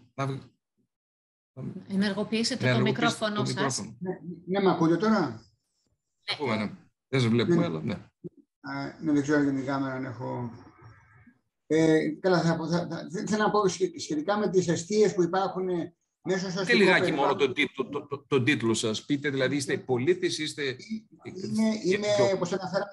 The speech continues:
Speaker 3: και πριν τις ερώτησεις, τις ερωτήσεις μου, είμαι εντομολόγος γεωπόνος στο Δήμο, στο Δήμο Μαλεβιζίου.
Speaker 1: Α, στην Κρήτη.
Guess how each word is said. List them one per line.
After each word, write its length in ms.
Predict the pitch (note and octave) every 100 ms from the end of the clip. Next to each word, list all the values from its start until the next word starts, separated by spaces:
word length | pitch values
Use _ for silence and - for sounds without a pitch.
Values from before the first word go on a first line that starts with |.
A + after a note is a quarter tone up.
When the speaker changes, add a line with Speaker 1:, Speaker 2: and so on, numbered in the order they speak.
| E3+
Speaker 3:
και 80 | F3+
πριν 200 | F3 F#3+
τις 120 | E3+
ερώτησεις, 400 | F3+ F#3 E3 -
τις 160 | - D3
ερωτήσεις 480 | E3 E3 E3+ D#3 D#3+
μου, 240 | G#3 A3+ - - -
είμαι 180 | - G3+
εντομολόγος 680 | G3+ G#3 F#3 F#3 G#3 G#3+ F#3+
γεωπόνος 460 | F3 F3 G3 A3 F#3
στο 160 | G3
Δήμο, 220 | F3+ A3 F3+
στο 120 | F3+
Δήμο 180 | G#3 A3
Μαλεβιζίου. 840 | G3+ G3 F3 E3 G#3 D#3+ A2+ - _ _ _ _ _ _ _ _ _ _ _ -
Speaker 1:
Α, 40 | F3+
στην 140 | D3
Κρήτη. 360 | F#3+ - -